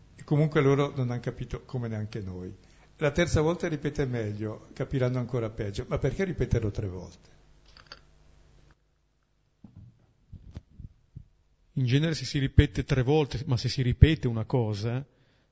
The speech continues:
Speaker 2: eh, ci possono essere diverse possibilità. Una che è davvero essenziale, è il centro, è qualcosa di talmente importante che c'è bisogno di ripeterlo. La seconda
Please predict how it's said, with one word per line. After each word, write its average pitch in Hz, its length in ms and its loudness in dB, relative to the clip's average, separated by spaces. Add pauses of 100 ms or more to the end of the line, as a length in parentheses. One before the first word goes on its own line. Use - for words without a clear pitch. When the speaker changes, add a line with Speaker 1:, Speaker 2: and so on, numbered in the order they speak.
(100)
Speaker 2:
eh, 120 160 -4
ci - 140 -8
possono 143 280 2
essere 135 540 2 (260)
diverse 131 680 2
possibilità. 123 760 -2
Una 175 200 2
che 127 480 -2
è 151 120 -2
davvero 127 320 2
essenziale, 107 840 -4 (960)
è 143 100 2
il 123 100 4
centro, 120 720 0 (1120)
è - 60 0
qualcosa 143 380 4
di 160 40 -2
talmente 147 400 2
importante 135 680 0
che 131 160 -4
c'è 135 180 -2
bisogno 123 300 0
di 123 100 2
ripeterlo. 110 760 -4 (1040)
La 131 160 2
seconda 123 680 -4